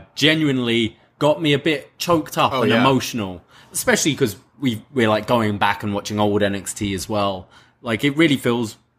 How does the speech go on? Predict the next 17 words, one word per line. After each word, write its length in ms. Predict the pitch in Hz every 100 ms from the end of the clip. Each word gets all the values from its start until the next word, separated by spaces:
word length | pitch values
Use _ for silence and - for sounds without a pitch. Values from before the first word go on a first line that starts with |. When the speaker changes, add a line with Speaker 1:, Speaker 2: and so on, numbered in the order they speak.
| _ -
Speaker 1:
we've 180 | 131 139
been 200 | 170 208
with 180 | 208 -
this 200 | 104 -
guy 240 | 107 95
the 80 | 104
whole 240 | 131 131
time. 420 | 127 170 185 92 85
Speaker 2:
Yeah, 220 | 127 113
we 160 | 120 170
literally 420 | 170 165 156 147
do 180 | 127 131
a 40 |
show 220 | - 131
called 280 | 113 117 107
What's 260 | 104 110 101
Next, 340 | 98 95 -